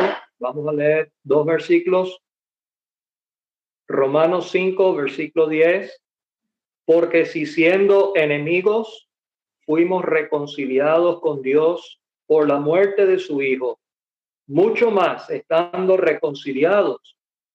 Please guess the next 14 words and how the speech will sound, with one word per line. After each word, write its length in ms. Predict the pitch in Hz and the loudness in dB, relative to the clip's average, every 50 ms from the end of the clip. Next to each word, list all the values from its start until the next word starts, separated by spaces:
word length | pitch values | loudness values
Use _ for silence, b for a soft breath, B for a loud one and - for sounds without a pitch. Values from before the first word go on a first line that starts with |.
| _ _ | _ _
seremos 600 | _ - - 151 139 143 147 151 165 165 - - - | _ -4 -2 0 2 2 2 0 0 -2 -6 -4 -2
salvos 680 | 175 185 196 196 180 - 135 120 113 - - - _ _ _ _ _ _ _ | 0 2 4 4 2 2 -2 -4 -8 -10 -16 -20 _ _ _ _ _ _ _
por 240 | 151 151 147 143 143 | 2 2 2 0 -2
su 220 | - - 139 131 | -6 -6 -6 -4
vida". 420 | 127 143 151 147 135 127 120 - _ _ _ _ _ _ _ _ _ _ _ _ _ _ _ _ _ _ | 0 0 2 2 2 0 -2 -6 _ _ _ _ _ _ _ _ _ _ _ _ _ _ _ _ _ _
Y 60 | - | -8
el 100 | 123 123 | -8 -6
versículo 540 | 131 127 127 - - 170 165 - 175 175 175 | -6 -8 -6 -2 -2 -2 0 0 2 2 2
uno, 240 | 170 160 131 113 - _ _ _ _ _ _ _ _ _ _ _ _ _ | 2 0 0 -4 -10 _ _ _ _ _ _ _ _ _ _ _ _ _
"Justificados, 1080 | - 175 214 240 233 - - 240 220 - 220 202 214 208 208 208 208 196 185 170 - - | 0 2 2 2 0 -2 -2 -4 -2 -2 -4 -2 0 2 2 4 4 4 2 0 -2 -2
pues, 500 | - 160 147 131 120 - - _ _ _ _ _ _ _ _ _ | -2 0 0 0 0 -2 -6 _ _ _ _ _ _ _ _ _
por 220 | - 151 156 151 143 | -2 0 2 2 2
la 200 | 135 127 - - | 0 -2 -2 0
fe 420 | - 165 180 170 139 113 - _ | 0 2 2 2 0 -2 -6 _